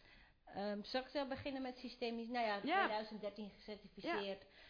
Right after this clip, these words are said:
Speaker 1: En veel gedaan met, eh, opstellingen,
Speaker 2: Mhm.
Speaker 1: live opstellingen, met poppetjes opstellingen, zoals ik net
Speaker 2: Ja.
Speaker 1: verteld heb, op tafel.
Speaker 2: Tafel.
Speaker 1: En, ehm, ik wist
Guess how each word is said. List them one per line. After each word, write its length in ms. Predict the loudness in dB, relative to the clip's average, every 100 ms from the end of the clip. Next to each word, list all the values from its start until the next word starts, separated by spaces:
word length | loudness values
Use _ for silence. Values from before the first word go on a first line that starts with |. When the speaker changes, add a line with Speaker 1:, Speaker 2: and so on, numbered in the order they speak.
| -8
Speaker 1:
En 140 | -2 2
veel 260 | 8 8
gedaan 580 | 8 6 8 8 6 2
met, 340 | 2 0 0 -6
eh, 380 | 0 2 4 2 2
opstellingen, 680 | -2 -2 0 0 0 -4 -8 -14 -18 -2
Speaker 2:
Mhm. 140 | 4
Speaker 1:
live 260 | 4 4 -2
opstellingen, 840 | -8 -6 0 2 2 2 0 -2 -8 -16 4
met 260 | 4 10
poppetjes 560 | 8 12 8 8 0 0
opstellingen, 600 | -6 -2 -2 -2 -4 -6
zoals 240 | -6 -8
ik 80 | -6
net 80 | -2
Speaker 2:
Ja. 100 | -2
Speaker 1:
verteld 320 | -2 -4 -4
heb, 140 | -6
op 80 | -10 -2
tafel. 320 | 2 2 2
Speaker 2:
Tafel. 400 | 2 2 -2 -8 -10 -20 -20 -20 -2
Speaker 1:
En, 380 | 2 2 0 -2
ehm, 1040 | -2 0 2 2 0 0 -2 -4 -4 -4 -4 -8 -20 -6
ik 220 | -2 0
wist 340 | 2 2 2